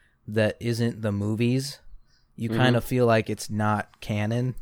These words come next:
Speaker 1: <laughs> but it is
Speaker 2: Right.
Speaker 1: canon when Chris Roberts says it.
Speaker 2: Exactly, exactly. Um,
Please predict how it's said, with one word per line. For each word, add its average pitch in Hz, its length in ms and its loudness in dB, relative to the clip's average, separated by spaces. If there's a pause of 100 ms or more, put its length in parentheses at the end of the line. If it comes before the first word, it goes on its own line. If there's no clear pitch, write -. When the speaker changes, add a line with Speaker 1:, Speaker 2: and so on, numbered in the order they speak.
(160)
Speaker 1:
<laughs> - 960 0
but 131 120 2
it 135 100 2
is 156 140 6
Speaker 2:
Right. - 80 -6
Speaker 1:
canon 131 420 2
when 113 200 0
Chris - 280 -2
Roberts 113 460 0
says - 240 -6
it. - 160 -10 (640)
Speaker 2:
Exactly, 85 1040 -10 (240)
exactly. 82 800 -14 (600)
Um, 127 920 6